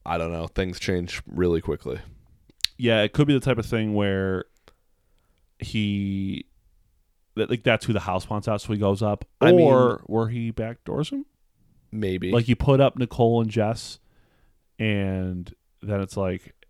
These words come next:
Speaker 2: you know, "You guys are both pawns. I, we're trying to get Nikki, or, uh, Mickey out."
Speaker 1: Or last thing I have here is Nick didn't vote with them.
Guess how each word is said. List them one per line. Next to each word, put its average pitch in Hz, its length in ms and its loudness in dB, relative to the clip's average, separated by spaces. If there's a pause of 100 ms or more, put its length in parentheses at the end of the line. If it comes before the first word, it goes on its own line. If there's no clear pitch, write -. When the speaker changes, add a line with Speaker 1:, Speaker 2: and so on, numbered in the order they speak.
(140)
Speaker 2:
you 104 120 -2
know, 98 80 4
"You 101 160 2
guys 98 220 -4
are 98 60 -6
both 90 240 -6
pawns. 90 460 -4 (400)
I, - 80 -10 (280)
we're 101 100 0
trying 92 240 0
to 92 40 -4
get 90 120 -6
Nikki, 90 300 -6 (120)
or, 87 300 0 (240)
uh, 82 240 -2
Mickey 98 300 -4
out." - 180 -8 (260)
Speaker 1:
Or 117 420 6
last 104 380 0
thing 104 160 -4
I 95 140 -4
have 98 300 -4
here 92 480 0
is 90 880 -2 (1400)
Nick 95 340 -4
didn't 101 320 -4
vote 85 220 -4
with - 160 -14
them. 64 360 -16